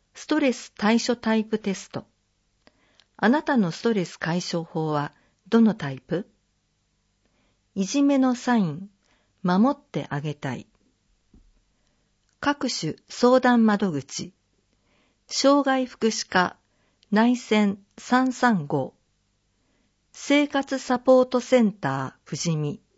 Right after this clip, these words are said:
電話零四九二六五六二零零。埼玉いのちの電話。電話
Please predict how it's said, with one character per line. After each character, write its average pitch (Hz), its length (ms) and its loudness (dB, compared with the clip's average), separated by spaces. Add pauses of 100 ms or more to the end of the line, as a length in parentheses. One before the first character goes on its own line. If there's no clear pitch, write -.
(680)
電 208 320 4
話 190 260 0 (440)
零 277 260 4
四 254 260 0
九 - 380 -4 (320)
二 247 260 4
六 262 300 -2
五 156 340 0 (260)
六 175 300 0
二 240 320 2
零 151 260 -2
零。 151 280 -4 (1120)
埼 277 400 0
玉 151 360 -4 (280)
い 269 120 0
の 294 140 4
ち 247 180 -2
の 143 160 -2
電 143 340 -4
話。 135 200 -8 (920)
電 208 320 4
話 185 240 0